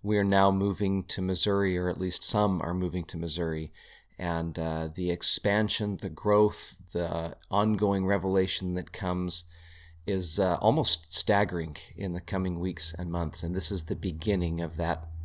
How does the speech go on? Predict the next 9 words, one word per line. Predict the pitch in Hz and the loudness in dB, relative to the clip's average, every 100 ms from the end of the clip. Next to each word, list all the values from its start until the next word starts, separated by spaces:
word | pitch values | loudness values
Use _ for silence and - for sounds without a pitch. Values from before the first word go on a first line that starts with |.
| - | -10
that, | - - - | -10 -10 -10
uh, | 80 - | -10 -6
unfolding | 95 95 92 - 95 92 90 90 | -4 -2 -4 -2 0 0 -2 -4
and | 87 80 80 - - - - | -4 -6 -8 -14 -20 -20 -14
expanding. | 85 - 85 85 80 76 | -6 -6 -4 -6 -6 -4
So | - 78 78 - - - - - | -2 -2 -4 -8 -12 -12 -14 -16
some | - | -2
exciting | 113 143 135 117 | 6 10 10 8
sections | - 107 - 98 | 4 4 2 -2